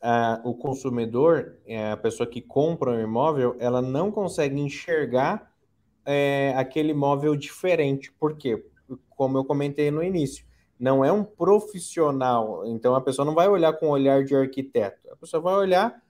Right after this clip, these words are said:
"Olha, tá, tá feio, esteticamente tá feio." Ah, mas ela não consegue imaginar que aquilo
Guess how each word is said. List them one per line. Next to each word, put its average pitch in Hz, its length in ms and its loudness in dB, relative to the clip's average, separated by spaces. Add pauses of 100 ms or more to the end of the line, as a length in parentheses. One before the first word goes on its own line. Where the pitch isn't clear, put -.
(260)
"Olha, 131 560 4 (340)
tá, 196 580 0 (400)
tá 175 240 -2
feio, 143 500 -2 (460)
esteticamente 139 680 0
tá 180 120 -2
feio." 156 420 -2
Ah, 123 340 -4
mas 127 160 0
ela 143 140 4
não 165 120 0
consegue 180 340 0
imaginar 156 380 -2
que 151 100 -2
aquilo 160 300 -4